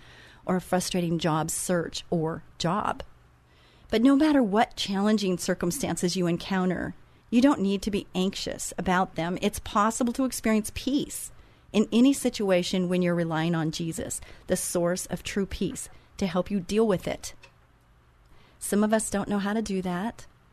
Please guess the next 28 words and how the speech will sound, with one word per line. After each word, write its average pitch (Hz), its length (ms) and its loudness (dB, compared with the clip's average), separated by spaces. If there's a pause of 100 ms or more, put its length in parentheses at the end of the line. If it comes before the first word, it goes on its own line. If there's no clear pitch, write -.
(160)
so - 120 -4
stay 190 220 -4
tuned. 170 360 -4 (300)
Here's 302 360 4
how 254 180 2
you 220 180 4
can 214 240 0
overcome 180 600 -2
anxiety 185 680 0
and 185 160 -2
find 175 380 -2
peace. 156 380 -4 (320)
Elaine, 175 580 2 (160)
this 156 220 -4
is 170 160 -8
for 151 340 -4 (100)
you, 160 400 -2
and 185 120 2
I'm 170 80 2
sure 208 180 -2
there's 185 240 0
<laughs> - 40 -18
others 170 440 -2 (320)
that 170 180 2
are 165 60 2
gonna 160 220 0
need 165 260 0
this - 240 -6